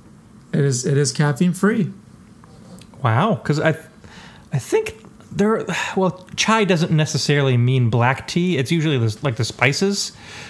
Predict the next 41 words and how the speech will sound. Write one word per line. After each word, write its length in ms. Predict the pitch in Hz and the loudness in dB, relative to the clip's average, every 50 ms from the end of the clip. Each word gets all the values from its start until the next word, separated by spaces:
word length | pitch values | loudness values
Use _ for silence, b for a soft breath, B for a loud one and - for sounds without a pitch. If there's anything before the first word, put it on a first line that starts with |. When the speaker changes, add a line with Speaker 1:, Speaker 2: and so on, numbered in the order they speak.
| B B | B B
Speaker 2:
but 100 | - 143 | 2 2
I 80 | 143 151 | 4 4
know 160 | 156 160 156 | 4 2 2
sometimes 560 | 147 - - 156 156 143 - 156 143 139 143 | 2 2 2 2 2 2 2 2 4 4 4
Speaker 1:
Yeah. 400 | 135 151 151 143 139 135 127 123 120 123 | 4 4 4 2 2 2 0 0 2 2
Speaker 2:
there 160 | 139 147 143 | 4 4 6
are 280 | 135 131 127 110 - - - - - - - | 6 4 4 2 -2 -8 -18 -20 -20 -20 -8
chais 880 | - - - - 165 160 156 147 135 127 120 113 113 110 107 - - - B B B B B B B - - - | -6 -6 -2 2 2 4 4 4 4 4 4 4 2 2 0 -2 -4 -8 B B B B B B B -20 -6 -2
that 160 | - 139 - | -2 -2 0
have 340 | - - 151 143 143 127 107 | 0 2 2 2 2 2 0
black 340 | - 139 131 147 - - - | -2 -2 -2 -4 -6 -10 -8
tea. 180 | - 139 131 | -6 -6 -4
So 180 | 131 - - 127 | -2 -2 0 2
I'm, 120 | 127 123 | 2 2
s-, 180 | 117 - - - B B B B B B B - - - - | 2 0 -2 -8 B B B B B B B -20 -20 -20 -16
sounds 320 | - - - 156 147 143 127 | -10 -2 0 2 2 4 2
like 160 | 139 127 - | 0 0 2
you 100 | 156 143 | 2 2
Speaker 1:
Yeah, 100 | 127 - | 4 4
Speaker 2:
have 140 | 135 127 120 | 4 4 4
one 120 | 127 131 | 4 4
Speaker 1:
I'm 60 | 127 123 | 4 4
Speaker 2:
that 160 | 123 117 113 | 4 4 2
is 160 | 110 101 107 | 2 2 2
not 440 | 117 131 147 113 98 - - - - - - - | 2 2 2 0 -2 -4 -10 -12 -12 -8 -6 -4
a 60 | 131 | -2
black 320 | 110 127 113 107 - - | 0 0 -2 -2 -4 -6
tea. 160 | - - - - | -8 -6 -2 0
Speaker 1:
Yeah, 160 | 156 156 151 | 2 2 2
I'm 80 | 147 147 | 2 2
assuming 380 | 143 - - 185 185 190 180 | 0 2 2 2 2 2 2
that 180 | 165 160 143 127 | 2 2 2 2
these 220 | 156 156 160 143 | 2 2 4 2
are 100 | 151 139 | 2 2
just 160 | 131 135 127 - | 2 0 0 -2
the 60 | 123 | -4
spices, 720 | - - - - - - - - - - - - - - - - - - - | -4 -2 -2 -2 -2 -4 -4 -6 -6 -8 -8 -8 -8 -10 -14 -14 -12 -6 -4
is 120 | 170 135 120 | -2 0 0
what 120 | 139 135 | 2 2
I'm 160 | 135 135 127 | 0 0 0
guessing. 460 | 123 139 127 123 - - - - 147 | -2 -2 -2 -4 -4 -4 -6 -6 -8